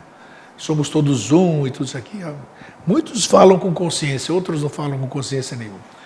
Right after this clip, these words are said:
Mas falando cientificamente, todos nós sabemos, isso aí você pode pesquisar e não precisa nem acreditar no Eustáquio, não existe uma impressão digital no cérebro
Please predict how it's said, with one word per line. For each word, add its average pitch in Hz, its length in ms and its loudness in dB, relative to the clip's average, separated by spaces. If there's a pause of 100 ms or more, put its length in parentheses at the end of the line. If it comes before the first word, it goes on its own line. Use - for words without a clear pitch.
(320)
Mas 220 140 0
falando 240 260 4
cientificamente, 160 1040 4 (1500)
todos 175 220 10
nós 143 160 8
sabemos, 147 600 2
isso 131 160 -6
aí 135 60 -2
você 113 280 -2
pode 101 340 -2
pesquisar 135 560 0
e 196 40 4
não 139 80 -2
precisa 117 220 -8
nem 117 280 -8
acreditar 113 460 -10
no 113 80 -6
Eustáquio, 180 500 -2 (1200)
não 175 120 0
existe 165 500 2
uma 196 160 2
impressão 151 560 0
digital 123 760 -4 (920)
no 131 160 -6
cérebro - 180 4